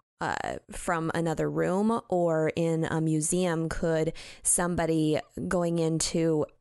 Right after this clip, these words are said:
ask for more information about a display, could they ask for that and have some more information given to them?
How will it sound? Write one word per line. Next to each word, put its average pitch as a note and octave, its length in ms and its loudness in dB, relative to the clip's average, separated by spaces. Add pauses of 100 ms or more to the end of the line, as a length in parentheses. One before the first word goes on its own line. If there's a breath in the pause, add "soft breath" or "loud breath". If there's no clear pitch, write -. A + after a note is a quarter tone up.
(140)
ask F3 280 -2
for F#3+ 160 -2
more F3+ 180 2
information D#3+ 500 0
about D3+ 220 0
a D#3+ 60 2
display, D#3 560 -2
could - 140 -4
they D#3+ 180 -2
ask - 300 -2
for D#3 120 -2
that D3 220 -2
and D#3 140 -2
have D3+ 180 -2
some D#3 160 -2
more D#3 200 -2
information D3+ 460 -4
given D#3 260 -2
to - 80 -10
them? - 220 -8